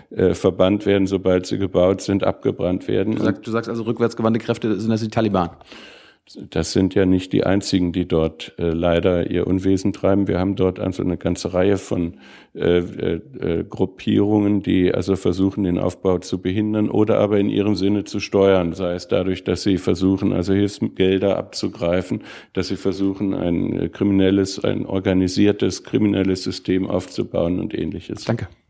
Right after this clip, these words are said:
Speaker 2: So, Teil zwei mit, äh, von Jung und Naiv mit dem deutschen Wehrbeauftragten. Und, äh, diesmal habe ich mal in der Community, in der Soldaten-Community mal nachgefragt, äh, was die für Fragen an dich haben.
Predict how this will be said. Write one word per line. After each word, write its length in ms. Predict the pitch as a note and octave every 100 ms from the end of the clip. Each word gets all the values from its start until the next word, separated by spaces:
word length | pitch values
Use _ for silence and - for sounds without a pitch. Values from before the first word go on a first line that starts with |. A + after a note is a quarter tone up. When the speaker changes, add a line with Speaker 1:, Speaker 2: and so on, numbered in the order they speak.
| -
Speaker 2:
So, 520 | G#2+ F#2 D#3+ F#3+ -
Teil 280 | - A2+ G#2+
zwei 200 | - C#3
mit, 260 | C3+ -
äh, 220 | C3 A#2
von 180 | A2+ B2
Jung 120 | B2
und 40 | B2
Naiv 260 | - D#3+
mit 140 | - A#2
dem 340 | A#2 A2+ A2 - -
deutschen 580 | - D3 D3+ - G#2 G2+
Wehrbeauftragten. 1000 | G2+ C3 B2 - - G2 - A2 A#2+ -
Und, 220 | A#2+ A2 -
äh, 240 | G2+ G#2
diesmal 200 | G#2+ A2+
habe 100 | G#2+
ich 60 | A2+
mal 160 | G#2+ G2
in 40 |
der 120 | A2
Community, 500 | A2 A2+ B2+ B2+ G#2
in 40 | G2
der 100 | G2+
Soldaten-Community 880 | G#2+ A2 B2+ - - A2+ A#2+ A#2+
mal 100 | G#2+
nachgefragt, 680 | G2+ A#2 - - A#2+ A#2+ A2+ - - -
äh, 200 | A2 G#2+
was 120 | G#2+
die 100 | -
für 120 | C3 G#2+
Fragen 380 | - - F#2
an 100 | -
dich 160 | F#2 F#2
haben. 260 | G2 A2+